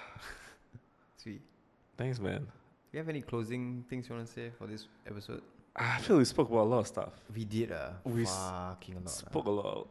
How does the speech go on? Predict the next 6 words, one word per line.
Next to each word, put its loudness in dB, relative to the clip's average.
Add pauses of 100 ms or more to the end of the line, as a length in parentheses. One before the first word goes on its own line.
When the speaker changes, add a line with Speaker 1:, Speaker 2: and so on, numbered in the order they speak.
Speaker 2:
about 0
a 0
lot 2
of -10
stuff. -4 (960)
And 4